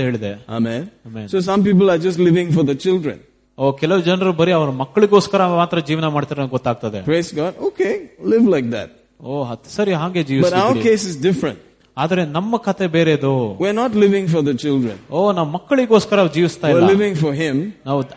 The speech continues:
Speaker 1: ಆತನಿಗೆ ಜೀವಿಸ್ತಾ ಇರೋದು.
Speaker 2: Because that is forever.
Speaker 1: ಯಾಕಂದ್ರೆ ಅದು ಸ-,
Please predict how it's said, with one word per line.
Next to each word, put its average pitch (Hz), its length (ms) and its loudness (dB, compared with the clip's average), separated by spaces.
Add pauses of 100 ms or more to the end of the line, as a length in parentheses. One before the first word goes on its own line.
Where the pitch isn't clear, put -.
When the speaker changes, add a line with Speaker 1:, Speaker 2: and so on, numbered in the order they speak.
(140)
Speaker 1:
ಆತನಿಗೆ 208 520 2
ಜೀವಿಸ್ತಾ 180 400 2
ಇರೋದು. 143 300 0
Speaker 2:
Because 170 320 0
that 208 200 0
is 151 140 -6
forever. 139 400 2 (340)
Speaker 1:
ಯಾಕಂದ್ರೆ 196 420 0
ಅದು 226 200 2 (140)
ಸ-, 175 120 0